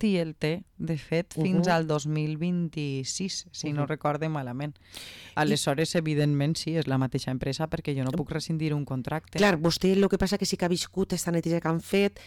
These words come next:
Speaker 2: si li pareix que s'han quedat, eh, curts, si voldria que la feren d'una altra manera, perquè, clar, n-, n-, vostè, a vostè no podíem exigir,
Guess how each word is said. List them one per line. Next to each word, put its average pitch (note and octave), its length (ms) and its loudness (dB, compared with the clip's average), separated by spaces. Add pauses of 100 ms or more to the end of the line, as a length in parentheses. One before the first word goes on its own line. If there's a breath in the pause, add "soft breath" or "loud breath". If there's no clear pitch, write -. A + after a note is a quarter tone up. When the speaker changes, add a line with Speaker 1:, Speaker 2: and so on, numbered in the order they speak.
(100)
Speaker 2:
si - 160 -2
li E3 120 4
pareix D#3+ 360 2
que E3 80 -6
s'han E3 160 0
quedat, D#3+ 340 2 (120)
eh, D#3 320 4
curts, F3 440 2 (220 loud breath)
si - 140 0
voldria D#3+ 300 4
que E3 120 2
la D#3 60 0
feren E3 180 4
d'una E3 160 4
altra E3 100 2
manera, D#3+ 280 2
perquè, D3+ 180 -2
clar, E3+ 140 2 (440 loud breath)
n-, D#3 380 -4
n-, D#3+ 220 0
vostè, D3+ 340 -6
a - 80 -4
vostè D3+ 180 0
no F3 80 2
podíem F3 220 2
exigir, F3 480 2